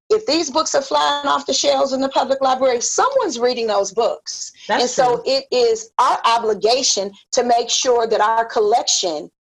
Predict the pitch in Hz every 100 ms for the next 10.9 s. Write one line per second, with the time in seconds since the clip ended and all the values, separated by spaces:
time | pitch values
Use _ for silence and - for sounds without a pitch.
0 | _ _ - 247 - - - - _ -
1 | 339 339 - 214 208 208 208 226 220 190
2 | 208 220 349 359 - - 247 214 202 226
3 | 262 262 240 226 214 202 180 202 - -
4 | - - 190 214 - - 233 233 - -
5 | 214 185 185 185 _ _ 180 220 - 196
6 | 175 170 170 196 180 165 160 160 160 151
7 | 185 156 107 - - - 214 - 240 233
8 | 247 349 403 269 247 262 311 - 480 -
9 | - - - _ _ _ _ _ _ -
10 | 262 262 240 247 302 254 - 123